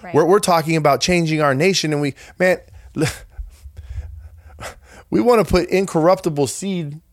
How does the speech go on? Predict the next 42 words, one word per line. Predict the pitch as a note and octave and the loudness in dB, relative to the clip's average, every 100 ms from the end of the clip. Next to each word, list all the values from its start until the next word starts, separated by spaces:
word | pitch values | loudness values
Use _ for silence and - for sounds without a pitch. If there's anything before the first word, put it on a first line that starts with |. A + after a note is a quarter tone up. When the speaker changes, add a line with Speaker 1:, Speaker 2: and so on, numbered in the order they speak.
| _ C3+ B2+ | _ -8 -4
Speaker 2:
people | - F#3+ D3 C#3 | 0 0 0 -4
into | D#3 D#3 C#3+ B2 | -4 -4 0 0
politics | D#3 F3 D#3+ C3+ D3 C3 | 2 2 2 -2 -6 -6
to | - | -4
save | C3+ F3 E3 | 0 2 2
the | C3+ | 2
nation, | C3+ F3 D3 D3 | 0 0 0 -2
and | C#3 C#3 | -2 0
we, | C#3+ C#3+ | 0 -2
we're | D#3 D#3+ | -2 0
putting | D#3 F#3 D3 | 0 0 0
corruptible | B2+ C#3+ F3 F3+ C#3 C#3 | -2 2 2 0 -4 -2
seed | - D3+ C#3 - - | -2 -2 -4 -6 -8
into | D#3 C#3 E3 | -4 0 4
our, | D3+ C3+ - | 4 4 2
into | D3+ E3+ | 0 2
our | D#3 | 2
minds | C3+ D#3 E3 E3 C#3+ | 4 2 2 2 0
and | D#3 | 2
our | C3+ | 2
hearts | C#3 E3+ - | 2 2 2
and | D#3+ | 0
our | D3 | 0
souls | - F#3 D#3 | 2 2 2
within | D3+ D#3 | 0 2
our | D3 | 2
own | D3 | 2
home. | D3 G#3+ E3 F2+ - _ _ _ _ _ _ _ _ _ _ _ | 2 4 4 2 -8 _ _ _ _ _ _ _ _ _ _ _
But | - | 0
we | D#3+ G3 | 2 2
wanna | G3+ E3+ | 2 2
change | - - F3+ F#3+ F3 | 0 2 2 2 2
society. | - D#3+ - F3 F3 | 0 2 4 4 4
We | C#3+ D3+ | 4 2
wanna, | F#3+ F3 C#3 | 2 0 0
we | E3 | 0
want | G3 G3+ | 2 2
the | - | 2
governments | B2+ A2 F#3 G3+ D#3 B2 - | 0 2 4 4 2 0 -2
to | C3+ | -4
change | - F3 F3+ D#3 | -2 0 2 0
society. | D3+ - D3+ B2 | 0 2 2 2